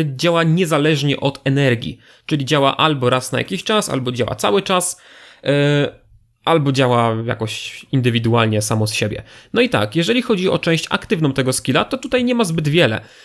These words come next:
E, mianowicie, kiedy energia, energia tego bohatera się załaduje na maksa, e, Heros ten zadaje obrażenia całkiem spore trzem losowym, e, bohaterom przeciwnika i przyzywa mumię,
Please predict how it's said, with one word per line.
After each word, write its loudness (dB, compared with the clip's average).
E, 0
mianowicie, 0
kiedy 0
energia, 2
energia 2
tego -4
bohatera 0
się -6
załaduje 2
na 2
maksa, 0
e, 2
Heros 0
ten 0
zadaje 2
obrażenia 2
całkiem 0
spore 0
trzem 2
losowym, 0
e, 0
bohaterom -2
przeciwnika -2
i 2
przyzywa 2
mumię, 2